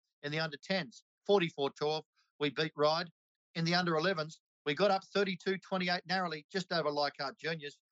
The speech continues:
and a really, really strong win for under elevens team.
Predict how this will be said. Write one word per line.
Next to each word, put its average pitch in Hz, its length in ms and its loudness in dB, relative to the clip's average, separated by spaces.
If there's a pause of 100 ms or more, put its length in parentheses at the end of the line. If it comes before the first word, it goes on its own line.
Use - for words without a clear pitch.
(140)
and 143 100 -4
a 156 80 2
really, 165 380 4
really 139 200 2
strong 147 380 0
win 139 220 -2 (240)
for 139 100 -2
under 135 180 0
elevens 127 340 -4
team. 156 300 -2